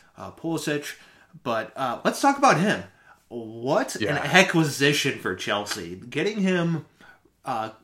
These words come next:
Speaker 1: <laughs> from the Bundesliga, from, uh, Borussia Dortmund, and having him come over to Chelsea. And he has
Speaker 2: Yeah.
Speaker 1: lit the league on fire.
Speaker 2: Yeah. So, admittedly,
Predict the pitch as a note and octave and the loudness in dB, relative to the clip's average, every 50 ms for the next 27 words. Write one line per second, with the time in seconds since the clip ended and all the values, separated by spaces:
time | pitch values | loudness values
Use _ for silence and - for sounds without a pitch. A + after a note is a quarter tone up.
0 | _ _ _ _ _ _ _ _ _ _ _ - - E3 E3+ E3 D#3 - - D#3 | _ _ _ _ _ _ _ _ _ _ _ -4 -2 0 0 0 0 2 2 4
1 | E3 F3 E3 D3 C#3+ D3 C#3+ C3+ C3 B2 - C3 A#2 A2+ G#2+ A2+ G2+ G2+ G2 G2 | 6 6 6 6 6 6 4 4 2 0 -2 -2 -2 -2 -2 -2 -4 -4 -4 -8
2 | - - - - D3 D3 D#3+ E3+ D#3 C#3+ C3+ B2 A#2+ A#2 A#2+ C3+ C3 B2+ B2+ - | -12 -8 -2 2 2 2 2 2 0 0 0 0 -2 -2 0 0 0 0 0 0
3 | C3+ B2 A2+ A#2+ B2 A2+ G2 F#2 G#2 G2 G2 F#2+ - _ _ _ - - _ _ | -2 -2 -2 -2 -4 -4 -4 -6 -8 -12 -12 -14 -16 _ _ _ -20 -20 _ _
4 | _ _ _ _ _ - - C#3+ C3+ C#3 C3+ C3 B2+ A2+ - A#2+ A2+ G#2+ G2+ G2 | _ _ _ _ _ -8 -6 -2 0 0 0 0 -2 -6 -6 -6 -6 -6 -8 -8
5 | - - F#2 D2+ - - D2 - - _ _ _ _ - _ _ _ - C3 B2 | -10 -10 -10 -10 -12 -12 -14 -16 -18 _ _ _ _ -20 _ _ _ -10 -8 -8
6 | A2+ A#2 A#2 A2+ D#3 E3 E3+ E3+ E3+ - C3+ B2+ B2 - D3+ C#3 A#2+ B2+ B2 A#2+ | -8 -6 -4 0 2 2 2 2 0 0 -2 0 4 4 4 4 4 2 -2 -2
7 | - A#2 A2+ A2+ A2 A2 - F#2 F#2+ F#2 - E2+ - - - - - _ _ _ | -2 -4 -4 -4 -4 -6 -6 -8 -10 -10 -12 -14 -16 -16 -18 -20 -20 _ _ _
8 | _ _ _ _ _ _ _ _ _ _ - B2+ - - _ - - - F#3+ F3 | _ _ _ _ _ _ _ _ _ _ -4 -4 -4 -6 _ -4 2 4 6 6
9 | E3 - - D#3+ C#3 B2+ B2+ C3 B2+ C#3+ D3 D3 D#3 D#3+ E3 F3+ F3 D#3+ | 4 4 2 0 0 0 0 -2 -2 -2 -2 -2 -2 -4 -2 -4 -4 -8